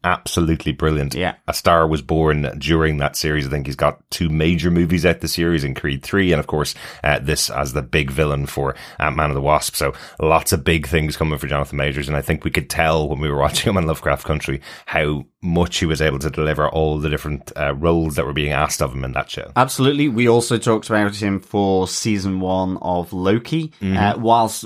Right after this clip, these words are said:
Speaker 2: he wasn't called Kang, it certainly
Speaker 1: Yes.
Speaker 2: was the introduction to the Kangs.
Speaker 1: Mm-hmm.
Speaker 2: And of course, in Loki, he was known as, uh, He Who Remains.
Speaker 1: That's correct.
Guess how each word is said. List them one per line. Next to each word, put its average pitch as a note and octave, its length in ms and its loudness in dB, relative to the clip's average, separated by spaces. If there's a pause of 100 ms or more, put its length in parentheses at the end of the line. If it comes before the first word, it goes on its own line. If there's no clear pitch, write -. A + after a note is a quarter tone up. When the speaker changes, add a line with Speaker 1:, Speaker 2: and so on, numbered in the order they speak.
Speaker 2:
he A2+ 160 -6
wasn't G#2 440 -4
called B2+ 500 0
Kang, G2+ 380 0
it G2 180 0
certainly G#2+ 300 2
Speaker 1:
Yes. G2+ 80 0
Speaker 2:
was G#2 180 2
the G#2+ 120 -2
introduction G2+ 920 0
to G#2 380 2 (240)
the G2 240 -2
Kangs. G2+ 840 -2
Speaker 1:
Mm-hmm. G#2 200 -4 (100)
Speaker 2:
And C3 160 2
of A#2+ 80 0
course, B2 300 4 (160)
in C#3+ 240 4
Loki, A2 560 2
he G2+ 160 0
was F#2+ 100 0
known G2 400 0
as, F#2 500 -2 (140)
uh, F#2 200 -2
He G2 260 -2
Who G2 160 -2
Remains. G2+ 420 -4
Speaker 1:
That's - 140 -4
correct. - 320 -4